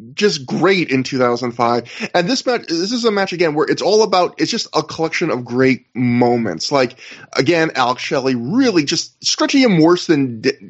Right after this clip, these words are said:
you know, everyone remembers Bryan Danielson stretching Jack Evans.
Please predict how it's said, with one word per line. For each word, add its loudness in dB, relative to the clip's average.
you 0
know, 4
everyone 2
remembers 0
Bryan 0
Danielson -2
stretching -2
Jack 0
Evans. 0